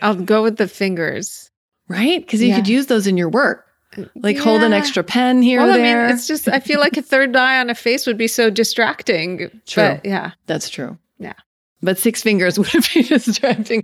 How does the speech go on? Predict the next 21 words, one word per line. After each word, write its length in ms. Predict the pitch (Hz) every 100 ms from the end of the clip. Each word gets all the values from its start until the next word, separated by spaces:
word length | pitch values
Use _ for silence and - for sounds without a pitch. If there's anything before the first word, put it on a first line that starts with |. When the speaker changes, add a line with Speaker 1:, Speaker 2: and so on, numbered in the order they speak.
| -
Speaker 1:
Yeah. 320 | 294 277 269
Speaker 2:
for, 280 | 277 269 -
for 240 | 190 247 226
a 40 |
minute, 440 | 202 220 220 165 -
and 180 | 185 185
then 160 | 196
Speaker 1:
Yeah. 60 | 180
Speaker 2:
it 40 |
would 120 | 170 170
be, 200 | 160 151
yeah. 140 | 165 -
Speaker 1:
Yeah. 240 | 196 170 185 - - -
Speaker 2:
What 140 | 208 214
was 160 | 262
the 80 | 240
name 220 | 214 196
of 100 | 190
your 120 | 160 156
first 320 | 151 139 -
pet? 240 | - -